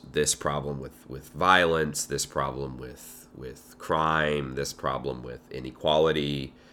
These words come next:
um, you know, these environmental damages happening, these, uh, people are struggling on the streets in this way. How, how do I, you know, how, how do I go about making a difference? You know, how can, how can we as the church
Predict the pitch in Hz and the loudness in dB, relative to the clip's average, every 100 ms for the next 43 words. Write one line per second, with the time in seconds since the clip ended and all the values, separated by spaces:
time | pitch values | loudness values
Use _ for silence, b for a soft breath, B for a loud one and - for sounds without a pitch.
0 | B B - 67 67 65 - - 71 65 | B B -12 -10 -10 -12 -14 -14 -10 -8
1 | 64 73 78 76 69 69 69 76 87 82 | -6 -4 -4 -4 -4 -2 0 -2 -2 0
2 | 80 78 73 69 69 71 71 73 69 65 | 0 0 0 -4 -4 -4 -6 -6 -6 -6
3 | 64 64 - - - 69 67 67 67 64 | -8 -10 -14 -16 -12 -8 -8 -8 -8 -8
4 | - - 62 62 58 55 - - - - | -8 -8 -12 -12 -14 -16 -18 -20 -20 -12
5 | 76 71 67 65 - 78 71 71 71 67 | -12 -4 -2 -2 -2 0 0 0 -2 -2
6 | 67 - 76 65 - 64 76 - 78 69 | -4 -4 -4 -4 -6 -4 -2 0 0 0
7 | 67 64 B B B B B - 101 117 | 0 -2 B B B B B 4 8 8
8 | 92 113 123 95 98 98 98 87 78 71 | 8 8 8 8 8 8 6 4 0 0
9 | 67 65 90 - 85 104 92 92 85 71 | -2 -4 -6 -6 2 4 4 4 0 2
10 | 80 78 - 76 76 80 73 69 - - | 0 0 0 -4 -4 -4 -2 -2 -2 -8
11 | - - - - 65 71 78 - 80 73 | -12 -12 -10 -8 -6 0 0 0 -4 -2
12 | 80 87 73 73 76 73 69 - 73 67 | -4 -4 -4 -2 -2 -4 -8 -4 -2 -2
13 | - - | -4 -14